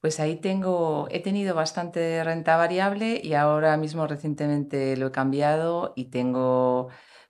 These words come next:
pues seguramente, eh, sí, tengo como un veinte por ciento de renta variable y lo demás en renta fija.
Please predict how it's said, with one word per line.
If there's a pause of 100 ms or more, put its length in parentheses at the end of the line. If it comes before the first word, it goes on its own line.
pues
seguramente,
eh,
sí,
tengo
como
un
veinte
por
ciento
de
renta
variable (420)
y
lo
demás
en
renta
fija.